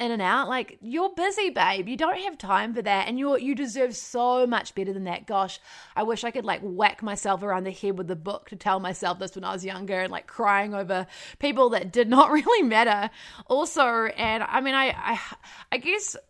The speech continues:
the term fuckboy was a thing a few years ago, and I think now, like,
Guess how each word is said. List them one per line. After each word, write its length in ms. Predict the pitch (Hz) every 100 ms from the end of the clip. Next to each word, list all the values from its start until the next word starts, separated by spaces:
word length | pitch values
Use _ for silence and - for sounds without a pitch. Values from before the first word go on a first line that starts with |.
| -
the 300 | 240 254 247
term 380 | - 233 226 196
fuckboy 640 | - 196 214 233 247 269
was 160 | 226
a 80 | 226
thing 280 | 185 208 214
a 60 | 220
few 160 | 226
years 300 | 220 196 214
ago, 180 | 247 285
and 100 | 311
I 80 | 262
think 280 | - 262 226
now, 380 | 196 180 247 254
like, 320 | 175 -